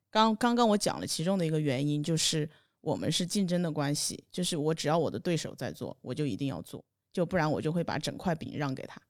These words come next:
就不管怎么样我要去抢一下。但是好像又没有谁选择第一个停手，就是相当于是个博弈，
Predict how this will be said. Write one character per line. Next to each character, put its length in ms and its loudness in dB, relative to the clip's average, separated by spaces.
就 80 -2
不 140 0
管 120 4
怎 140 0
么 100 2
样 160 4
我 140 2
要 100 2
去 200 -2
抢 360 2
一 80 -14
下。 240 -10
但 140 2
是 240 4
好 220 2
像 160 4
又 100 4
没 220 4
有 260 6
谁 580 4
选 340 2
择 160 2
第 200 0
一 60 4
个 100 8
停 260 2
手， 260 2
就 100 -2
是 180 -2
相 160 4
当 80 6
于 40 8
是 140 6
个 80 0
博 340 0
弈， 240 -2